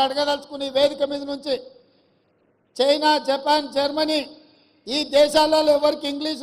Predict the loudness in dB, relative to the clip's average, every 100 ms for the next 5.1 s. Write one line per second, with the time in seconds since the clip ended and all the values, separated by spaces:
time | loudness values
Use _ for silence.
0 | 6 6 4 -2 -8 -20 -4 2 2 2
1 | 0 2 4 4 2 4 4 6 4 4
2 | 4 2 0 0 2 4 4 4 -2 0
3 | 4 6 4 2 -10 -20 -20 _ -8 -2
4 | 2 4 2 -6 -10 0 4 4 4 0
5 | 0